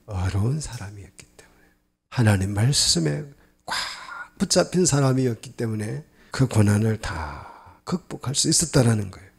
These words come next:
그래서 결국 십오 절에 보니까 요셉을 통하여서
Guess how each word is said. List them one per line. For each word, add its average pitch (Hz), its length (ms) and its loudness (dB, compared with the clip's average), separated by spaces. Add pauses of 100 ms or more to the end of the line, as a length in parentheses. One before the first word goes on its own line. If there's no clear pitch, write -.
(120)
그래서 139 320 4
결국 123 280 2
십오 120 300 2
절에 120 220 4
보니까 120 500 -2 (400)
요셉을 131 600 2
통하여서 113 920 -4